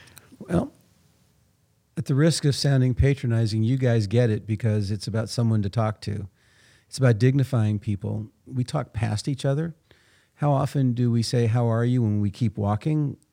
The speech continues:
'Cause it's something to say, but not something that we mean. It, people are used to being dismissed. And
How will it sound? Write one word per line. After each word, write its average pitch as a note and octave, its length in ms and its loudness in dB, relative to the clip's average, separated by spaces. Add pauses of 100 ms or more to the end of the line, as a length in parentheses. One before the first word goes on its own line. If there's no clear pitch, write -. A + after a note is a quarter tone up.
(140)
'Cause A#2 140 0
it's - 140 -6
something A#2+ 280 0
to G2 80 -4
say, A#2 320 -2
but A2 140 -6
not G#2 180 -6
something A2 300 -4
that G#2 160 -4
we G2 320 -6
mean. A2+ 400 -2 (920)
It, C3 280 -8 (160)
people E3 320 0
are C#3 60 4
used B2+ 400 2
to B2 60 -2
being A2 300 0
dismissed. A#2 560 -6 (1200)
And A2 640 2